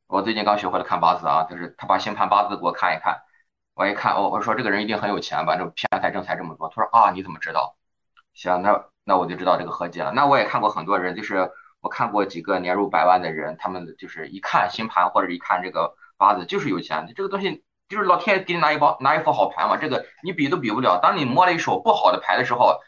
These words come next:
你看着别人拿手好牌，你心里就是不好受。但是你说这个时候，这个时候你不奋斗吗？或者怎么样吗？你想这辈子赚像别人一样的钱，那是不可能的。你再怎么奋斗，你奋斗十辈子也，也赶不上别人。这个你认命就好了。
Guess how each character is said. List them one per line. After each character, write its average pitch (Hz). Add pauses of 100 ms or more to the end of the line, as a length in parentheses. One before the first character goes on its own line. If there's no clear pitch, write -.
(140)
你 123
看 185
着 151
别 135
人 151
拿 143
手 156
好 113
牌， 123
你 113
心 160
里 139
就 226
是 151
不 -
好 -
受。 - (220)
但 196
是 190
你 147
说 185
这 180
个 131
时 175
候， 160 (160)
这 196
个 170
时 170
候 165
你 131
不 -
奋 165
斗 180
吗？ 143
或 151
者 139
怎 104
么 110
样 147
吗？ 117 (600)
你 175
想 127
这 175
辈 175
子 127
赚 139
像 127
别 117
人 135
一 -
样 135
的 107
钱， -
那 127
是 127
不 127
可 -
能 82
的。 104
你 104
再 165
怎 113
么 104
奋 123
斗， 123
你 101
奋 165
斗 156
十 -
辈 185
子 123
也， 98
也 107
赶 107
不 -
上 120
别 95
人。 98
这 131
个 113
你 98
认 131
命 156
就 127
好 87
了。 95